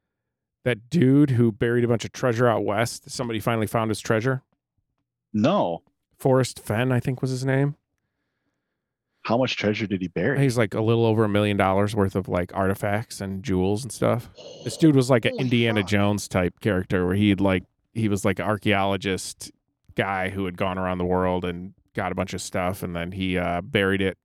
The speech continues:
Speaker 1: in a, uh, somewhere out west, I think in, like, like, around the Yellowstone area,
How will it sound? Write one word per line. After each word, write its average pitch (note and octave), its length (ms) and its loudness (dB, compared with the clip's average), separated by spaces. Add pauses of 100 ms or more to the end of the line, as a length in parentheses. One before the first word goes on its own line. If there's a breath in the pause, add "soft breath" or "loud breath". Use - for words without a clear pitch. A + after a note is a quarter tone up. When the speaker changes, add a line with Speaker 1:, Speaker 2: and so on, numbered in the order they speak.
(120)
Speaker 1:
in G2 220 -6
a, F2 300 -4
uh, F2+ 400 -6 (920)
somewhere A2 320 2
out F#2 160 2
west, F#2+ 480 -2 (440)
I G#2+ 100 -6
think G#2+ 200 -4
in, F#2+ 80 -6
like, - 180 -6
like, G2+ 240 0
around F#2 200 0
the F#2 80 -2
Yellowstone F#2 480 0
area, F2 460 -2